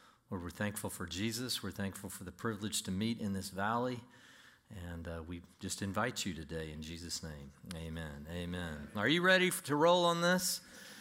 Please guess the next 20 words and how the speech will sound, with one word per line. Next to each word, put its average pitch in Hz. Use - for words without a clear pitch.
We 147
are 110
gonna 110
have 107
a -
good 95
time 98
this 92
morning. 104
Why? 135
Because 117
this 120
is 107
all 107
about 107
one 107
of 104
my 104
favorite 107
people. 135